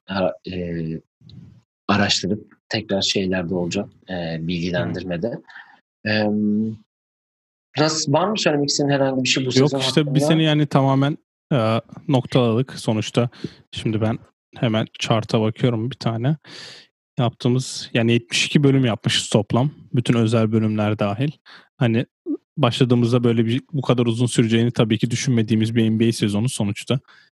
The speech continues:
Speaker 2: Neredeyse on ay sonra sona erdi. Biz de bir sezonda yetmiş iki bölüm yaptık. Eminim her şey normale dönerse, dünyada inşallah döner diyelim,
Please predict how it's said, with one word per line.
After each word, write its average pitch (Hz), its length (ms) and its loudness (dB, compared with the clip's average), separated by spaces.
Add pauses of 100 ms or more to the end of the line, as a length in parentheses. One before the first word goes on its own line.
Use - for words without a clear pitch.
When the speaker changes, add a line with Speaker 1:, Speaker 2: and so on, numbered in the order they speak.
(160)
Speaker 2:
Neredeyse 104 360 2
on 123 140 2
ay 107 140 2
sonra 107 340 0
sona 110 280 0
erdi. 104 280 0
Biz 104 180 -2
de 117 200 0
bir 113 60 0
sezonda 113 420 2
yetmiş 113 380 0
iki - 140 -2
bölüm 113 240 2
yaptık. 104 420 -2
Eminim 117 400 2 (800)
her 117 160 4
şey 123 240 2
normale 120 380 2
dönerse, 117 600 0
dünyada 104 400 2
inşallah 104 600 -2
döner 101 340 0
diyelim, 110 260 -2